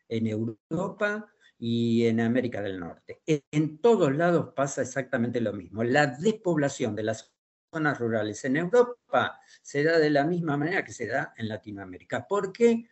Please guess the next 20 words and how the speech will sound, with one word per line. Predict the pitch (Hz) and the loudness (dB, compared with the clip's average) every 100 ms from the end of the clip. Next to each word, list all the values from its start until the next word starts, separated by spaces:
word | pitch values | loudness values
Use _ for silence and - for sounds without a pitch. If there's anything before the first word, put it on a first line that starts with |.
| _ | _
Porque | 147 143 147 | -2 0 0
los | 147 | 0
jóvenes | 185 175 151 143 120 | 0 2 4 2 2
no | 165 180 180 | 0 0 2
imaginan | 165 151 - 135 117 113 | 0 -2 -2 0 0 -2
su | 135 | -4
futuro | - 147 185 190 208 202 - - _ | -6 -8 -2 -2 -2 -6 -14 -20 _
en | 127 127 139 - | 2 4 2 0
un | 170 180 | 2 4
lugar | 147 160 180 | 6 4 2
que | - 151 | 2 0
no | 135 | 2
sea | - 160 151 143 | 0 0 0 -2
un | 123 | -2
gran | 127 131 | 2 0
centro | 127 127 113 120 104 87 - | 0 0 -2 -2 -10 -12 -14
urbano. | 92 85 78 _ _ | -16 -16 -20 _ _
Pero | 170 175 170 170 | 0 2 0 -2
hoy | - 233 214 | 2 4 2
sí | - - - 214 160 - | -4 -6 -2 0 -2 -4